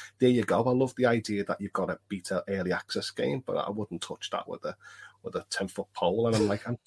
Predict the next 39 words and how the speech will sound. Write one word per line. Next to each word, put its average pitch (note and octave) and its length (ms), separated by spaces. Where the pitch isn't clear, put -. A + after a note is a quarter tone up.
totally F3+ 320
<laughs> G#2+ 80
respect - 800
they A#2+ 80
got A2 240
day A2 220
and G#2 180
dates, - 600
you G#2+ 100
know, G2+ 140
for, G2 360
for - 120
the G2+ 80
platform. - 520
Totally A#2 200
respect G2+ 300
that - 120
for - 100
the G2 60
games." F#2 340
But A2+ 80
I'm A2+ 120
like, G2+ 220
these F#3 220
games C#3 580
genres B2 420
are G#2 60
mostly A2+ 380
focused - 560
on G2+ 160
keyboard G2 600
and E2+ 120
mouse. F2 400
And A#2+ 140
I'm C3+ 140
like, C3 220
"My D3 160
cloud D3 340
experience, A#2+ 560